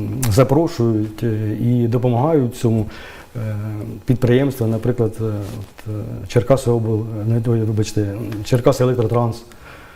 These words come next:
нам уже запропонував, ми от поїдемо. І ще вона буде екскурсія, е, автобус нададуть, е,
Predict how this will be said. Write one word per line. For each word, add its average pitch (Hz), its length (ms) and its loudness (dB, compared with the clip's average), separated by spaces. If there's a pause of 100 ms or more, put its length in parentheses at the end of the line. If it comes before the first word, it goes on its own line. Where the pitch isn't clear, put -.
(160)
нам 117 160 4
уже 113 140 0
запропонував, 117 600 2
ми 110 100 -2
от 110 160 -2
поїдемо. 110 440 0 (640)
І 110 40 -2
ще - 160 2
вона 113 140 2
буде 110 160 0
екскурсія, 110 460 -2
е, 107 160 -4 (500)
автобус 127 500 2
нададуть, 113 440 0 (180)
е, 120 40 -8